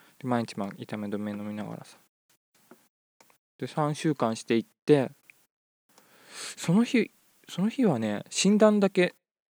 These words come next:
しかしてくれなくて、なんかそういうルールらしいんだけど、医科歯科大学ね。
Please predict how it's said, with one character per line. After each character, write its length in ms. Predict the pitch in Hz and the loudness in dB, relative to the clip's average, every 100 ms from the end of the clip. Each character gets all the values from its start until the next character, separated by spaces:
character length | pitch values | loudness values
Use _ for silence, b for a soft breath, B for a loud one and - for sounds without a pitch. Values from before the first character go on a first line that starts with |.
| _ _ _ | _ _ _
し 80 | - | -10
か 100 | - | -8
し 80 | - | -6
て 100 | 139 | -2
く 100 | 131 | -2
れ 60 | 127 | 0
な 120 | 123 | -4
く 120 | - | -8
て、 80 | - | -12
な 80 | 139 | -10
ん 20 | |
か 80 | 127 | -6
そ 140 | - 175 | 0 2
う 60 | |
い 40 | 180 | 4
う 20 | |
ル 120 | 185 | 2
ー 20 | |
ル 80 | 170 | 2
ら 100 | 170 | -2
し 100 | 165 | -2
い 40 | 143 | -6
ん 40 | |
だ 80 | 95 | -6
け 80 | 98 | -8
ど、 60 | |
医 60 | 98 | -8
科 120 | 107 | -10
歯 100 | - | -10
科 100 | 110 | -10
大 140 | 101 | -10
学 240 | 101 - - | -12 -16 -12
ね。 200 | 113 | -10